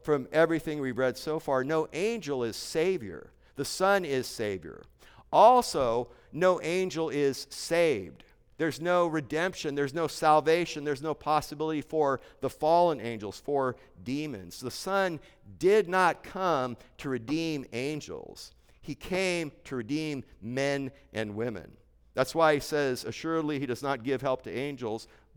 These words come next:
but he gives help to the descendant of Abraham." And the word, the Greek word translated gives help to twice there, literally means to take hold of someone by the hand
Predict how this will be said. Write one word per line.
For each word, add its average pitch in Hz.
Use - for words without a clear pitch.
but 135
he 165
gives 147
help 185
to 156
the 123
descendant 143
of 117
Abraham." 104
And 151
the 165
word, 196
the 120
Greek 196
word 170
translated 156
gives 147
help 165
to 123
twice 160
there, 117
literally 170
means 139
to -
take 165
hold 196
of 156
someone 156
by 147
the 131
hand 143